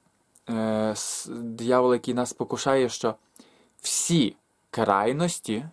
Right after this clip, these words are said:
треба підживляти. Добра немає в жодній крайності.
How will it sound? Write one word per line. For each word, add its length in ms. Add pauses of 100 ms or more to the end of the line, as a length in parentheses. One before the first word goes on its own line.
(1600)
треба 260
підживляти. 640 (1080)
Добра 400
немає 520
в 140
жодній 340
крайності. 580